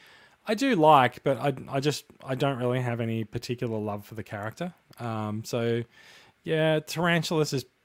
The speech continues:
Tarantulas is probably gonna be a pass from me, unless, un-, you know, unless people get him in hand and it's just like, pwah, you know, mind-blowingly good. But, um, having handled, having handled the Black Arachnia mold, I just,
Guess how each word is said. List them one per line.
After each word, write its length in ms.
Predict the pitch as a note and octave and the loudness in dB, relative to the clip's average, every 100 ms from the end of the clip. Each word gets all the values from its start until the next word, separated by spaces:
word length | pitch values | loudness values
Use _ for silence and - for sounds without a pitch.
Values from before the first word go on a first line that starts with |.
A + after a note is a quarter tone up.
| _ | _
Tarantulas 520 | - D#3 D#3 D3+ C3 | -2 0 2 0 0
is 120 | B2 - | -6 -8
probably 560 | - - C3 A#2+ A#2 A2+ | -18 0 0 0 -2 -2
gonna 180 | A#2 A2 | -2 -2
be 120 | G#2+ | -6
a 40 | |
pass 460 | - - A2 A#2 - | -4 -4 -2 -6 -8
from 240 | - A#2+ | -6 -2
me, 320 | A#2+ A#2 A#2+ - - - - | 0 0 -2 -6 -20 -20 -6
unless, 580 | C3 C3 B2+ - - - _ - | 0 0 0 -4 -10 -14 _ -12
un-, 240 | D3 C#3 B2+ | -6 -6 -4
you 80 | |
know, 120 | C3 B2 | -2 0
unless 200 | C#3+ C#3+ | 0 2
people 240 | D3 C3 | 0 0
get 180 | B2 A#2+ | 0 0
him 80 | A#2+ | -2
in 100 | A2+ | -4
hand 360 | G#2+ A2 A2 | -6 -4 -4
and 200 | G#2+ G#2+ | -6 -6
it's 80 | A2 | -8
just 140 | G#2+ | -8
like, 120 | G#2 - - | -8 -8 -8
pwah, 480 | - A#2+ A2+ F2+ B1+ | -8 -6 -8 -8 -8
you 200 | C3 B2+ | -6 -4
know, 80 | A2+ | -2
mind-blowingly 840 | A2 A#2+ A#2 A#2 A2 A2 A2 G#2+ G#2 | -2 -2 -2 -2 -2 -4 -4 -8 -4
good. 240 | C3 D3 | -6 -2
But, 140 | A#2 - - - - _ | -6 -6 -20 -20 -20 _
um, 440 | A2+ A2 G#2+ A2 - | -6 -4 -2 -4 -6
having 300 | C3 C#3 B2+ | -4 -2 -2
handled, 440 | A#2 A2+ A2+ A2+ - | -4 -4 -4 -6 -10
having 260 | C#3+ F3 D3+ | -2 0 0
handled 320 | D3 C#3+ C3 | 0 0 -2
the 60 | B2 | 0
Black 260 | B2+ B2 | 0 0
Arachnia 380 | B2 A#2 A#2 B2+ | -2 -4 -4 -2
mold, 240 | B2 B2 A#2+ | -2 -4 -8
I 40 | |
just, 180 | B2+ | -14